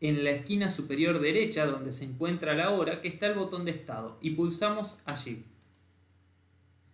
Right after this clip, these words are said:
Al pulsarlo, notaremos que lo primero que veremos es la calidad de la posición, en este caso es del tipo R T K,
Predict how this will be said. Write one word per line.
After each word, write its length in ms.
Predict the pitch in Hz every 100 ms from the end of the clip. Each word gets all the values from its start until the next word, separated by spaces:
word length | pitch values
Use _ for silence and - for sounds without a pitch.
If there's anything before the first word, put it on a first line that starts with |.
| _ _ _ _
Al 200 | 165 170
pulsarlo, 800 | 214 233 - 254 143 143 156 - - _ 151
notaremos 840 | 156 175 180 196 214 214 220 -
que 420 | 185 185 - - - _ -
lo 340 | 151 156 156
primero 420 | 160 180 208 202
que 100 | 190
veremos 400 | 190 208 151 151 - -
es 340 | 175 180 -
la 160 | 143 147
calidad 320 | 147 143 170
de 60 | 175
la 140 | 160
posición, 580 | 160 190 185 233 226 -
en 120 | 147
este 240 | 147 147 143
caso 260 | 156 156
es 60 | 143
del 180 | 131 127
tipo 380 | 143 143 131 -
R 220 | 143 131
T 160 | 139 156
K, 400 | 202 202 -